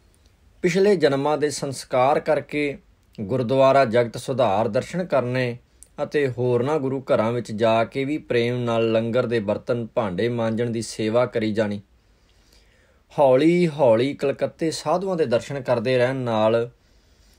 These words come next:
ਤੇ ਸੰਤ ਅਜਾਇਬ ਸਿੰਘ ਜੀ ਦਾ ਰਸ ਭਰਿਆ ਕੀਰਤਨ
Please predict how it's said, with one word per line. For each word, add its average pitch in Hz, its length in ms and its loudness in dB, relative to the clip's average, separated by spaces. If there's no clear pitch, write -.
ਤੇ 143 100 -4
ਸੰਤ 160 500 -2
ਅਜਾਇਬ 127 360 2
ਸਿੰਘ 151 260 -8
ਜੀ 139 100 -8
ਦਾ 127 420 0
ਰਸ 127 280 0
ਭਰਿਆ 117 420 -2
ਕੀਰਤਨ 135 720 -6